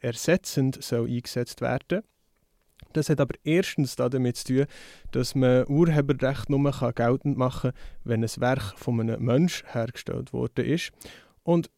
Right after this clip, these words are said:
ändert zweitens auch nichts daran, dass ein gewisser Anteil von bis jetzt menschlicher Arbeit durch K I könnte übernommen werden. Beim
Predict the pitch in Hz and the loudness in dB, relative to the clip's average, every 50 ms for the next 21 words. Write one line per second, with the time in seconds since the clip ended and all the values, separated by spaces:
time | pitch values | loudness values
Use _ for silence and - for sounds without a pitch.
0 | _ _ - - 143 165 165 165 156 - - - - 127 123 127 151 185 - 185 | _ _ -2 0 2 4 4 4 2 0 -2 -8 -2 2 4 4 4 4 4 2
1 | 175 - - 139 143 151 151 143 - - 123 120 123 131 143 143 - - - - | 0 0 0 -2 0 0 0 -2 -2 0 0 2 2 2 0 -2 -6 -12 -20 -20
2 | - - - 139 135 - - - 151 - - 147 160 170 - - - 170 165 160 | -6 0 0 0 0 -2 -6 -10 -8 -4 2 2 2 2 2 -2 -2 0 0 0
3 | - - 127 131 147 - - 151 143 143 143 123 - 131 127 123 - - 120 - | 0 2 2 0 0 2 2 2 2 2 2 0 0 0 0 0 0 -2 -2 0
4 | - 117 113 - - - - 120 113 117 131 156 - 180 147 - 165 - 131 135 | 0 -2 -2 -2 -6 -6 -4 -2 0 2 2 2 2 0 0 2 0 0 0 0
5 | 139 131 - 123 120 120 - - - - - - _ - - 151 147 - - - | 0 0 0 0 -2 -2 -4 -10 -20 -20 -20 -20 _ -2 -2 -2 -2 -2 0 0
6 | 147 - 120 123 120 123 123 - _ _ - - - 120 120 120 - - 147 135 | 0 0 0 -2 -4 -4 -4 -6 _ _ -10 -6 -4 -4 -4 -4 -4 -6 -2 -2
7 | - 151 123 113 120 117 117 - - - - - - 123 - - - - - - | 0 0 0 0 -2 -4 -6 -8 -10 -12 -12 -12 -12 -12 -12 -16 -20 -20 -20 -20
8 | - - - - - - - - - - - - - - - - - - - - | -16 -16 -14 -12 -12 -14 -14 -16 -18 -18 -20 -20 -20 -20 -20 -20 -20 -20 -20 -20
9 | - - - - - 160 165 165 | -20 -20 -4 0 2 4 4 2